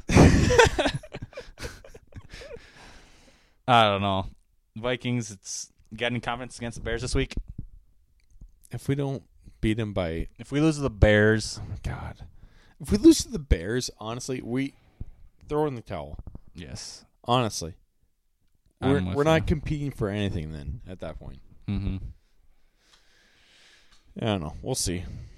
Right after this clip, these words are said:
Speaker 2: Let's get into the wheel.
Speaker 1: Yes, let's
Speaker 2: All right.
Speaker 1: move on with the rest of the episode.
Speaker 2: It's a long,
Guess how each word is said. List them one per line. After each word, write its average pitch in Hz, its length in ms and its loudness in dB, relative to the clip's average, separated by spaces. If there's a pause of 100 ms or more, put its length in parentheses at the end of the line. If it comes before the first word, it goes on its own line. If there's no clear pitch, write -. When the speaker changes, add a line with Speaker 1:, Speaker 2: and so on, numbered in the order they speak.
(920)
Speaker 2:
Let's 143 180 2
get 185 120 2
into 180 160 4
the 160 100 8
wheel. 127 340 4 (120)
Speaker 1:
Yes, 87 380 -2
let's 110 180 2
Speaker 2:
All 135 100 6
right. 107 140 4 (160)
Speaker 1:
move 104 220 6
on 95 200 6
with 92 120 0
the 95 100 -2
rest 95 240 -4
of 95 60 -2
the 95 60 0
episode. 92 440 2 (1300)
Speaker 2:
It's - 160 -16
a 117 60 -4
long, 110 880 -2